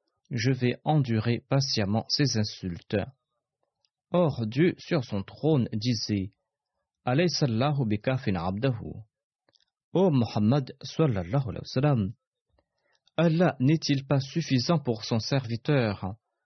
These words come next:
C'est-à-dire, ô Muhammad, sallallahu alayhi wa sallam, tu n'es pas prêt à te battre, mais ne sommes-nous pas présents afin de combattre l'ennemi à ta place ? C'est ainsi que ce jour-là,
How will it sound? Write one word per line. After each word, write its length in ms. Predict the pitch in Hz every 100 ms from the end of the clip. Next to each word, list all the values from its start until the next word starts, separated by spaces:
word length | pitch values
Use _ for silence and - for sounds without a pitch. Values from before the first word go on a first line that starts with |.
| _ _ _ _ _ _ _ _ _ _ _ _ _ _ - _ _
C'est-à-dire, 640 | - 202 175 135 120 123 -
ô 140 | 196
Muhammad, 480 | 147 117 127 165 135 -
sallallahu 420 | - 143 110 131
alayhi 100 | 113
wa 60 |
sallam, 440 | 101 120 131 104 101
tu 160 | - 117
n'es 120 | 113
pas 180 | 117 113 _
prêt 340 | - 135 131 127
à 100 | 143
te 140 | 139 107
battre, 480 | 104 139 - - 107 - _ _ _ _ _ _
mais 240 | 127 160 - 135
ne 240 | 123 180
sommes-nous 480 | 165 - 120 120 143
pas 200 | 139 131
présents 580 | - 127 110 131 135 -
afin 400 | 123 120 175 147
de 120 | 107
combattre 600 | - 127 120 123 - - 110
l'ennemi 480 | 131 107 110 123 -
à 140 | 151
ta 140 | 143 101
place ? 420 | 131 123 - 104 101 - _ - _ _ _ _ _ _ _ _
C'est 320 | - 196 202
ainsi 380 | 151 135 - 101
que 160 | - 113
ce 160 | 190
jour-là, 640 | 185 123 107 85 82 131